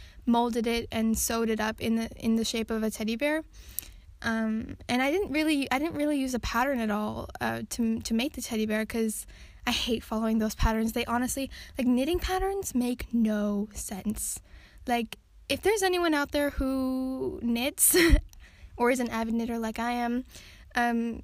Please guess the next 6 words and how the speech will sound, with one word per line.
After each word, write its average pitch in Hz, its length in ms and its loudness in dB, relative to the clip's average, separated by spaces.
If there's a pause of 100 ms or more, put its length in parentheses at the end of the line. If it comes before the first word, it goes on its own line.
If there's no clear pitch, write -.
knows 254 400 0
how 254 280 2
to 262 200 -2
use 233 500 -2
those 220 760 0 (580)
patterns, 269 880 -2